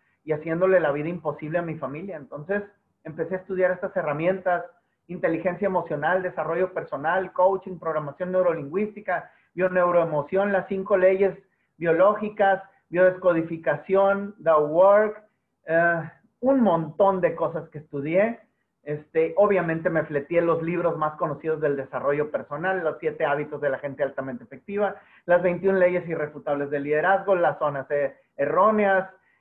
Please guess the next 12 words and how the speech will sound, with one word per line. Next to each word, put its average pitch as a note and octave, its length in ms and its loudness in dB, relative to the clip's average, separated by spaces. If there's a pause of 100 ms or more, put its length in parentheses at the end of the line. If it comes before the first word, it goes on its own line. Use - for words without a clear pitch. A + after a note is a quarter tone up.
es, D3+ 160 2 (240)
Sana D3+ 300 0
tu E3 120 -4
vida, A#3 300 2
y A3 120 -6 (100)
todo G#3 280 6
eso F#3+ 200 2
empezó F3+ 460 -2
a F3 60 -2
funcionar D3 760 -6
para C3 200 -2
mí. G#3 240 -8